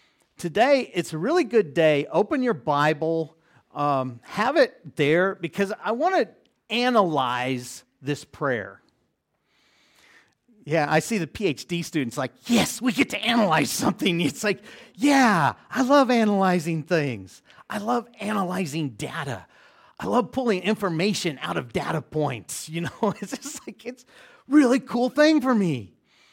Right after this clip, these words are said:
So open up and have it open, and let's keep the Bibles open and look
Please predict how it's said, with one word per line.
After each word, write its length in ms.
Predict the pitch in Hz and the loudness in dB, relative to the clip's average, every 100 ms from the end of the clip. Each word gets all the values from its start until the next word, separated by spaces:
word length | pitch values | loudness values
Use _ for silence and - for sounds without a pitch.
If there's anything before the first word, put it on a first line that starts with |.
| _ _ _ _ - | _ _ _ _ -8
So 120 | - | -2
open 400 | 214 285 - 294 | 0 0 2 2
up 240 | 196 165 - | 2 0 -4
and 240 | 175 185 - | -6 -6 -10
have 400 | - 240 330 370 | -8 -2 0 0
it 180 | 285 - | -2 -4
open, 280 | 175 160 220 | -8 -8 -8
and 160 | 185 226 | -4 -2
let's 180 | 240 | -2
keep 300 | - 311 339 | -4 -4 -4
the 80 | - | -4
Bibles 540 | 180 208 220 190 165 - | -4 -4 -2 -2 -4 -4
open 500 | 165 170 - 120 135 _ _ _ _ - | -4 -4 -4 -8 -10 _ _ _ _ -6
and 340 | 190 175 180 | -4 -4 -4
look 480 | 254 330 254 - | 0 4 2 0